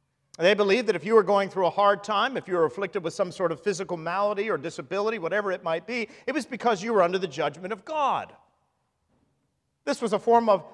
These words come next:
divine retribution. But I want you to notice how Jesus responded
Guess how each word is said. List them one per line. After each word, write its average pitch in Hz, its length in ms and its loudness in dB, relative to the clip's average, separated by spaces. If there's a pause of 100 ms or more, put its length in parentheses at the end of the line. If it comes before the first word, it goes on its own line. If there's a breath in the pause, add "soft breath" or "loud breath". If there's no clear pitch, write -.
(120)
divine 196 720 2 (540)
retribution. 131 640 -2 (3250)
But 180 100 2
I 254 80 8
want 285 200 4
you 254 60 -2
to 208 100 0
notice 190 360 2
how 185 200 -2
Jesus 175 480 -8
responded 151 720 -4